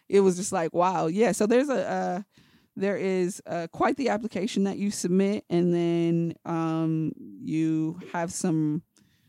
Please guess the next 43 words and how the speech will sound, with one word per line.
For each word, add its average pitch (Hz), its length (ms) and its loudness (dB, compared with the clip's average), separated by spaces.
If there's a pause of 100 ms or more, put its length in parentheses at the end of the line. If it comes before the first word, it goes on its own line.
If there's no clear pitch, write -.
(200)
roundtable 190 920 4
interviews 202 960 -2
and, 147 500 -8
you 175 120 -4
know, 156 400 -2
lots 175 380 -4
of 196 80 -4
different 175 320 -4
things 165 320 -4
and 151 160 -8
elements 160 440 -4
that 156 140 -6
go 160 180 -2
into 160 360 0
it. 151 200 0
And 160 160 -4
I 160 100 -6
know 190 180 2
it 170 40 0
was 180 140 -6
a 170 40 -8
little 175 120 -6
bit 156 140 -4
different 175 300 -6
for 165 120 -2
me 170 200 -2
just 170 180 -4
because 151 280 -4
of 143 80 -12
covid. 151 500 2 (480)
And 165 120 2
so 175 180 6
I 175 360 6
think 202 420 -2
I, 160 180 -2 (320)
I 175 220 -2
submitted 196 580 2
in 165 280 -2
tw-, - 320 -6 (1200)
February 196 600 4
of 156 80 -2
twenty 202 320 0
twenty, 180 580 0